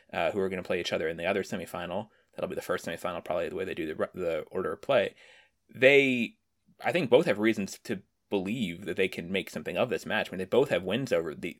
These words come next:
both of those guys. Tsitsipas played Nadal very tight in the Barcelona final that lasted more than three hours in a three-set match, and Zverev beat Nadal in Madrid, and I think he's won his last three matches in a row against Nadal.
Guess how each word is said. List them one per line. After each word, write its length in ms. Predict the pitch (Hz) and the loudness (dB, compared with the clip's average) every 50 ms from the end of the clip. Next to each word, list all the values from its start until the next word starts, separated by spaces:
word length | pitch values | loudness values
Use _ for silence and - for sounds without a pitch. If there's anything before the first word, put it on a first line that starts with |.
| _ - | _ 2
both 180 | 98 104 127 - | 2 2 2 2
of 80 | - | -2
those 160 | - 71 - | -4 -4 -6
guys. 440 | - - - 57 65 104 135 - - _ _ _ _ - _ _ _ _ _ - | -4 -6 -6 -4 -4 -6 -8 -8 -12 _ _ _ _ -20 _ _ _ _ _ -20
Tsitsipas 440 | - - 113 - - 110 98 - - | -16 -14 -8 -2 2 2 2 2 2
played 400 | - 104 98 92 92 90 90 - - _ _ _ _ _ _ _ _ _ _ _ _ - - | 2 2 4 4 2 0 -4 -8 -18 _ _ _ _ _ _ _ _ _ _ _ _ -14 -12
Nadal 500 | 98 - - 95 104 104 101 95 87 85 | -12 -10 -4 0 2 4 4 4 4 4
very 260 | 98 113 143 127 107 | 4 4 4 4 2
tight 320 | - - 92 87 90 - - | 2 0 0 0 0 -2 -4
in 100 | 95 92 | -4 -4
the 100 | 90 82 | -4 -2
Barcelona 520 | - 92 90 - - - 87 107 131 113 | 0 0 0 -2 -2 -4 -4 -2 -2 -4
final 360 | - - 95 87 76 90 110 | -4 -6 -6 -4 -2 -4 -4
that 100 | 110 98 | -4 -4
lasted 300 | 92 90 - - - - 95 | -4 -6 -6 -6 -8 -8 -6
more 140 | 92 92 | -6 -6
than 100 | 95 - | -6 -8
three 260 | - - - - - - | -10 -12 -10 -8 -6 -4
hours 360 | - - - - - - - | -4 -4 -4 -4 -6 -6 -8
in 140 | - - - | -12 -12 -12
a 40 | - | -12
three-set 400 | - - - - - - - - | -10 -10 -10 -8 -6 -6 -8 -6
match, 320 | - 85 - - - - | -8 -10 -10 -8 -8 -8
and 260 | 98 98 95 - - - | -8 -8 -8 -10 -12 -8
Zverev 400 | - 117 101 101 101 98 95 - | -2 0 2 4 4 2 0 0
beat 200 | - 107 107 107 | 0 0 0 0
Nadal 420 | 101 98 98 98 98 95 92 95 - - - - - - - - - _ - | 0 2 2 4 4 4 4 2 0 -4 -20 -20 -20 -20 -20 -20 -20 _ -6
in 140 | 104 107 95 | -4 -2 -2
Madrid, 280 | 92 92 - 117 127 | 0 4 6 6 6
and 60 | 110 87 | 6 4
I 40 | |
think 140 | - 113 107 | -2 -2 -4
he's 120 | 110 98 - | -6 -6 -6
won 160 | 101 92 92 | -6 -6 -6
his 140 | 90 - 98 | -4 -2 -2
last 180 | 92 98 - - | -2 -2 -2 -4
three 100 | 104 104 | -4 -2
matches 300 | 107 95 90 - 95 - | -2 -2 -2 -4 -6 -4
in 60 | 85 | 0
a 40 | 90 | 2
row 140 | 113 151 | 4 4
against 260 | 135 95 76 73 - - | 4 2 0 -6 -8 -8
Nadal. 360 | - 80 - - 53 - | -6 -4 -4 -4 -4 -6